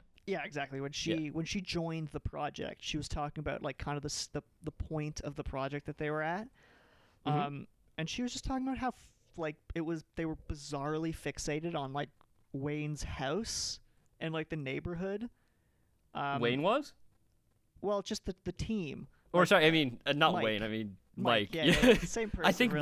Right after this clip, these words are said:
Speaker 2: Mike probably wanted it to look like Scarborough.
Speaker 1: Well, that's the thing. I think, and kinda what we were talking about is that first twenty minutes is so
Speaker 2: Yeah, exactly.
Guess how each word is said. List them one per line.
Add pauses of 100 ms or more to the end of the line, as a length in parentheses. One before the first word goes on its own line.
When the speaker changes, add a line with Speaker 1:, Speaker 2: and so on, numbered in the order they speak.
Speaker 2:
Mike
probably
wanted
it
to
look
like
Scarborough. (420)
Speaker 1:
Well,
that's
the
thing.
I
think, (420)
and
kinda
what
we
were
talking
about
is
that
first
twenty
minutes
is
so
Speaker 2:
Yeah,
exactly.